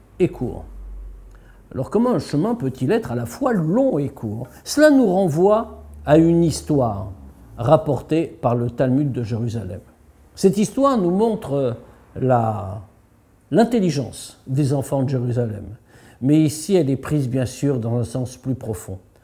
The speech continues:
Un jour, nous rapporte-t-on, un grand sage du temps se présenta à une croisée de chemins. Il se dirigeait vers Jérusalem et il ne savait pas quelle route prendre. Il y avait deux chemins qui s'ouvraient devant lui.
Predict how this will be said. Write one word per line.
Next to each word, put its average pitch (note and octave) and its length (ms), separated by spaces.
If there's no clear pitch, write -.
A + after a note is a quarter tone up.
Un C3+ 120
jour, G3 280
nous D#3+ 120
rapporte-t-on, A#2+ 760
un B2+ 100
grand D3+ 280
sage G#3 500
du C#3 140
temps G3+ 400
se - 160
présenta D#3 1080
à D3 60
une C#3 400
croisée C3 500
de C#3 140
chemins. C3+ 540
Il D3 100
se - 140
dirigeait D3+ 520
vers C#3 180
Jérusalem C3 680
et C#4 120
il C#4 200
ne A3+ 80
savait F3+ 360
pas C4 260
quelle G#3 260
route G3+ 240
prendre. C4 360
Il F#3 80
y G3+ 40
avait G3+ 280
deux G#3+ 560
chemins D4 500
qui A#3 160
s'ouvraient A#3 400
devant G3 320
lui. G3 340